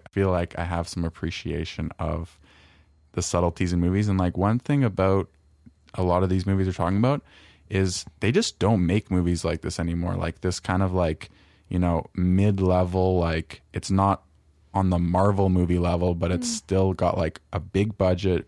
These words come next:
Speaker 1: big actors, crazy action scenes, and all this, um, production value and, like, a, a good, decent script.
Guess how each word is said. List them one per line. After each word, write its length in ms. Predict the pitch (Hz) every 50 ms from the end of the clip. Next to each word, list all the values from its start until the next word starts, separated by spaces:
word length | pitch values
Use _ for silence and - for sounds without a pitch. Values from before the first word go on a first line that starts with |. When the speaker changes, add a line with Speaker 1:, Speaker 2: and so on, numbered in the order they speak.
| _ _
Speaker 1:
big 240 | 80 87 95 95 -
actors, 760 | - 90 87 90 - - - 92 90 87 90 87 - - - - - - - _ _ _ _
crazy 600 | - - - 101 95 95 101 98 98 107 101 -
action 440 | 85 85 87 92 - - - 90 90
scenes, 560 | - - - 90 90 90 87 87 90 85 -
and 160 | 85 85 82 - -
all 240 | 87 87 90 95
this, 400 | 98 98 95 92 - - - - - -
um, 220 | - 85 85 87 85
production 480 | - - 87 87 85 - - 92 90
value 320 | 87 87 82 87 92 92 92
and, 100 | 90 87
like, 160 | 82 78 -
a, 100 | 78 - -
a 100 | - 87
good, 280 | 85 - - 95 82 -
decent 340 | 95 90 90 - - 90 -
script. 560 | - - - 90 87 87 - _ - -